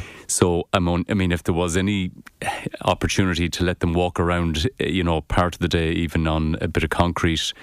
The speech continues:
that definitely would help. Now, the other thing would be phosphorus.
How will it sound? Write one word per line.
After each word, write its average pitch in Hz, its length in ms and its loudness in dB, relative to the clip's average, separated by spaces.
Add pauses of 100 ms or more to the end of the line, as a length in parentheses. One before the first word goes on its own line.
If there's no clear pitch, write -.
(280)
that 87 360 2
definitely 87 460 2
would 80 240 -2
help. - 360 -4 (460)
Now, 87 220 2 (100)
the 90 100 0
other 101 220 2
thing 90 480 0
would 90 180 0
be 85 120 0
phosphorus. - 840 -2